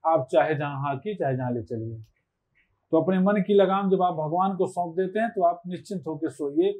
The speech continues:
अ, कबीर दास जी ने कहा है कि "होए कबीर कबीर,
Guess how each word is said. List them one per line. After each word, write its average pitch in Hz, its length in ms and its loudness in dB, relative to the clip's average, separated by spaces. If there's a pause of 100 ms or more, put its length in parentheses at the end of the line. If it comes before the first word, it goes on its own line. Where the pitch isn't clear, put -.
(460)
अ, 160 360 2
कबीर 175 240 4
दास 165 200 6
जी 160 140 -2
ने 165 120 -6
कहा 160 360 2
है 202 80 0
कि 190 200 -4
"होए 156 200 -2
कबीर 156 280 0
कबीर, 170 440 0